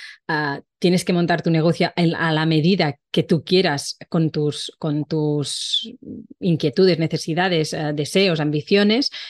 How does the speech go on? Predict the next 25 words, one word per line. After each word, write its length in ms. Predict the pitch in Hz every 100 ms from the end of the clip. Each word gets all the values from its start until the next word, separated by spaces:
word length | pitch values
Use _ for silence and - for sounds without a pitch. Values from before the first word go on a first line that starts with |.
| -
Yo 120 | 175
misma 280 | 180 180 151
tengo 180 | 143 156
varias 300 | 156 156 151
líneas 300 | 160 165 151
de, 220 | 156 156
de 140 | 180 165
negocio 640 | 160 180 202 - 233 349
porque 400 | 190 - 165 165
soy 240 | 147 160 151
muy 200 | 156 156
inquieta 380 | 147 180 175 160
y 40 |
muy 80 | 160
creativa 520 | 160 147 190 185 160
y 100 | 190 170
necesito 600 | 156 156 - 170 165 151 - - -
estas 360 | 151 - 170
diferentes, 760 | 147 151 170 175 180 165 156 - - - 180
ah, 180 | 165 156
porciones 680 | 170 160 180 180 165 156 - - -
para, 520 | - 165 156 143 151 165
pues 160 | 156 -
para, 360 | 127 127 127 -
para, 380 | 143 127 131